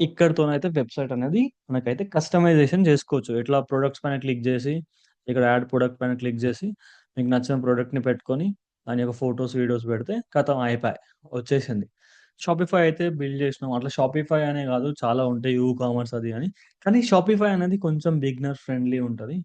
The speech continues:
So, అది మీ ఇష్టం. నేను నా, నా ఈ వీడియో కాన్సెప్ట్ ఏందంటే మీకు మొత్తం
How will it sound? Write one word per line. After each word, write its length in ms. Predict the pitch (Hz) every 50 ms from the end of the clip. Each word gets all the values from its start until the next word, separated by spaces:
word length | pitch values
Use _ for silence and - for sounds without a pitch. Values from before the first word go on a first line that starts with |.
| _ _ _
So, 160 | - - 135 123
అది 180 | 117 117 117 113
మీ 160 | 113 117 120 127
ఇష్టం. 320 | 131 123 - - 156 165 180 170 _ _ _ _ _ _ _ _ _ -
నేను 200 | 120 120 127 127 123 127 127
నా, 160 | 127 135 151 165 180 185 175 - - - 143 131
నా 140 | 135 143 151 - -
ఈ 100 | 156 151 175 185
వీడియో 260 | 165 175 170 170 175
కాన్సెప్ట్ 400 | 170 160 151 147 147 156 151 -
ఏందంటే 360 | 151 143 139 139 135 135 160 160
మీకు 240 | 156 143 143 131 143
మొత్తం 420 | 135 127 123 _ _ _ - 190